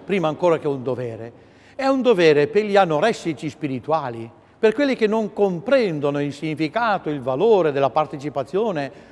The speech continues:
attiva alla celebrazione dell'Eucaristia domenicale e festiva, tutte dunque le domeniche, tutte le festività. Oggi purtroppo, eh, come dire, si sta diffondendo sempre di più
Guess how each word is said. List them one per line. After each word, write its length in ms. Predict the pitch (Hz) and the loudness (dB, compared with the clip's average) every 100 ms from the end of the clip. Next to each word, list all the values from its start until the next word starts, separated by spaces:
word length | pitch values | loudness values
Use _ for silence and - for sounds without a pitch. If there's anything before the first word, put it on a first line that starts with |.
| - | -8
attiva 600 | 160 - 262 277 190 143 | -6 -4 0 2 2 2
alla 280 | 131 131 127 - - - | 2 -2 -6 -12 -20 -20
celebrazione 600 | - 160 151 139 131 170 | -4 0 2 2 0 0
dell'Eucaristia 720 | 147 135 139 127 117 - 143 | 0 0 -2 -4 -6 -6 -4
domenicale 720 | 123 120 120 117 170 196 196 185 - - | -4 -4 -8 -4 -2 0 0 -4 -12 0
e 180 | 208 190 | 6 6
festiva, 680 | 190 185 - - 165 143 143 | 4 -4 -4 -8 -4 0 -2
tutte 320 | - 208 185 | -2 -6 -2
dunque 280 | 165 170 160 | -2 -2 0
le 100 | 151 | 0
domeniche, 560 | 139 135 139 139 143 139 | 0 -2 -4 -4 -6 -8
tutte 240 | 208 175 | -8 -4
le 120 | 151 | -4
festività. 600 | 135 131 131 117 110 98 - _ _ _ _ _ _ _ _ _ _ _ _ _ _ _ _ _ | -6 -10 -10 -12 -12 -18 -20 _ _ _ _ _ _ _ _ _ _ _ _ _ _ _ _ _
Oggi 320 | 220 175 131 | 2 2 0
purtroppo, 680 | 143 180 147 123 104 135 123 - _ _ _ _ _ | -6 -8 -2 -2 -2 -6 -6 -10 _ _ _ _ _
eh, 340 | - 160 165 143 - - | -10 -8 -8 -10 -16 -8
come 140 | 151 | -4
dire, 180 | 156 147 | 2 2
si 180 | - 185 | 0 -6
sta 260 | - 277 240 | 0 2 4
diffondendo 680 | 180 - 175 151 139 120 | 2 0 2 4 2 0
sempre 300 | 123 175 170 | -2 -2 -2
di 120 | 226 240 | -2 0
più 260 | 269 311 | 0 0